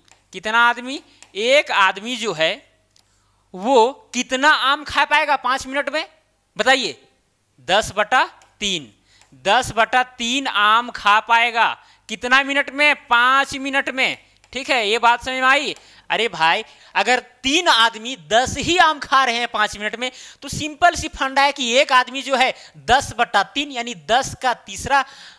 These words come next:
भाग खाता होगा पाँच मिनट में। सिंपल सी फंडा है, है कि नहीं? चलिए,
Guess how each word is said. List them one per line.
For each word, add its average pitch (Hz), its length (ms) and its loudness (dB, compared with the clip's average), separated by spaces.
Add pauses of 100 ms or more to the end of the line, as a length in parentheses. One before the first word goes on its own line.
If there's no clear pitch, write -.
(120)
भाग 254 200 2
खाता 254 320 0
होगा 233 240 0
पाँच 240 300 -2
मिनट 226 220 -10
में। 208 100 -14
सिंपल 226 340 -8
सी 269 180 -14
फंडा 240 240 -4
है, 226 240 -6
है 370 100 -2
कि 415 100 -10
नहीं? 196 160 -8 (320)
चलिए, 202 380 0